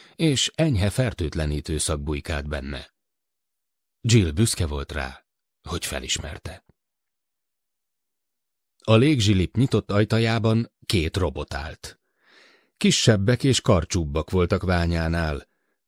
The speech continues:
de Jill őszinte megnyugvására utódai sem törekedtek arra, hogy emberszabásúbbakká formálják őket. Nagy szemük gondosan végigvizsgálta őket tetőtől talpig.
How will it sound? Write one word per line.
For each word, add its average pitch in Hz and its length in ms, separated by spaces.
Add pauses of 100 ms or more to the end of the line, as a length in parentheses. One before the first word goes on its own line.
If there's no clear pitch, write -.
de 131 260
Jill 131 360
őszinte 113 460
megnyugvására 95 920 (320)
utódai 78 640
sem 78 220
törekedtek 82 580
arra, 101 240
hogy 110 200
emberszabásúbbakká 76 1300
formálják 76 680
őket. - 480 (1200)
Nagy 98 260
szemük 95 440
gondosan 92 540
végigvizsgálta 82 840
őket 120 320
tetőtől 90 580
talpig. 69 600